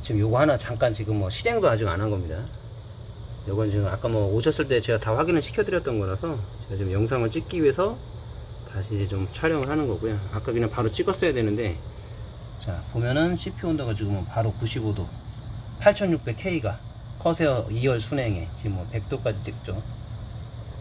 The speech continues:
자, 요거 이제 뭐 수냉 쿨러가 불량해서 요 커세어 이제 수냉 쿨러 탈거하고 딥쿨 에이지 육이공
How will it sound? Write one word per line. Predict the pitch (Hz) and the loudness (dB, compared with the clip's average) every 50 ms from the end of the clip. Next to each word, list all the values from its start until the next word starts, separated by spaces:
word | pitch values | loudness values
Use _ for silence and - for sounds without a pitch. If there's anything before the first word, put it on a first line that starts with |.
| - - | -6 -4
자, | 95 | -2
요거 | 95 101 110 104 | 0 2 2 2
이제 | 98 107 | 2 2
뭐 | 101 101 101 98 95 92 95 98 | 2 2 2 0 0 -2 -4 -2
수냉 | - - 196 196 190 | 2 4 6 6 6
쿨러가 | 190 190 175 165 156 143 143 131 | 6 6 6 6 6 6 6 2
불량해서 | - - - 139 151 151 147 135 123 120 - 190 170 113 87 78 - - - - - - - - - - - - - - - - - - - - - - - - 107 | 2 2 4 6 6 6 6 4 2 2 2 2 2 2 0 -2 -6 -12 -16 -16 -16 -16 -16 -16 -16 -16 -14 -16 -16 -16 -16 -16 -16 -16 -16 -14 -14 -14 -8 -4 -2
요 | 98 95 - - | -2 -2 -2 0
커세어 | - - 165 156 147 139 | 0 4 6 6 6 6
이제 | 120 113 110 | 4 2 0
수냉 | - - 165 175 180 170 | 2 4 4 4 4 4
쿨러 | - 165 147 139 | 4 4 4 4
탈거하고 | 139 - 180 185 185 170 180 185 185 185 185 - 226 247 285 294 285 - - - | 4 4 4 4 6 6 6 6 6 6 6 4 4 6 6 4 2 -2 -10 -4
딥쿨 | - - - - - - - 139 110 | 2 2 2 2 2 0 2 4 6
에이지 | 107 117 131 143 143 156 151 143 139 135 135 131 127 127 113 104 | 6 6 6 6 4 4 2 2 4 4 4 2 2 2 2 2
육이공 | 117 131 143 147 123 123 104 90 | 2 4 4 4 4 4 2 2